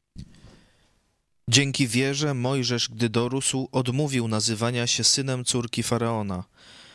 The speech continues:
Wolał raczej cierpieć z ludem Bożym, niż zażywać przemijających rozkoszy grzechu. Uważał bowiem za większe bogactwo znoszenie zniewag dla Chrystusa niż wszystkie skarby Egiptu, gdyż patrzył na zapłatę.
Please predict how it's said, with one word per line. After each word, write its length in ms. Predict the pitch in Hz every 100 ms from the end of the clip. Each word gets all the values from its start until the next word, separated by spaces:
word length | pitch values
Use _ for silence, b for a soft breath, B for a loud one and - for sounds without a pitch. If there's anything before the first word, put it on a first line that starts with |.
| B B B -
Wolał 300 | 113 139 139
raczej 300 | 139 143 139
cierpieć 420 | - 143 147 127
z 100 | 117
ludem 360 | 139 135 123 113
Bożym, 380 | 123 135 131 131
niż 140 | 120
zażywać 480 | 117 113 131 123 -
przemijających 720 | - 123 113 113 127 127 120
rozkoszy 500 | 120 - - 117 120
grzechu. 480 | 113 113 104 - 95 - B B B B B -
Uważał 420 | 117 123 123 120
bowiem 300 | 123 127 120
za 140 | 120
większe 380 | 117 131 131 127
bogactwo 540 | 117 110 127 - - 117
znoszenie 500 | 117 110 131 127 113
zniewag 480 | 107 131 127 113
dla 160 | 113 113
Chrystusa 600 | - 107 - 139 - 135
niż 180 | 123 110
wszystkie 420 | - 143 - 123
skarby 460 | - - 123 120 101
Egiptu, 460 | 107 131 - 131
gdyż 260 | 113 110 -
patrzył 460 | - 113 - 120 113
na 120 | 107
zapłatę. 600 | 107 - 117 98 85